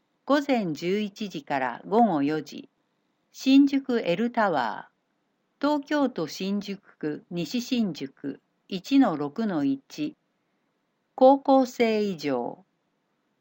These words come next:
大学、大学院、短期大学の相談コーナー、学習相談など。協会ホームページから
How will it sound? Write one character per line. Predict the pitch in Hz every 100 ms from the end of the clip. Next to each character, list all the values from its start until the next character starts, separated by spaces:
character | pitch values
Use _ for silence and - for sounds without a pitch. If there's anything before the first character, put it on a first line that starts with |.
| -
大 | 202 247 262
学、 | 254 247 247 214 214 -
大 | 165 196 247
学 | 254 254 247 226
院、 | 160 139 131 - _
短 | - 233 269
期 | 269 269
大 | 269 254
学 | 185 160 151
の | 139
相 | 139 190 202
談 | 202 196 190
コ | - 185 156
ー |
ナ | 135 127 120 120 _ _ _ _
ー、 |
学 | 156 165 -
習 | - 269
相 | 269 277 262
談 | 185 156 143
な | 139
ど。 | 135 - - _ _ _ _ _ _ _ _ _ _ _
協 | - 302 302
会 | 294 285 277
ホ | 277 277
ー |
ム | 262 269
ペ | 269 247
ー | 185
ジ | -
か | - 143
ら | 127 123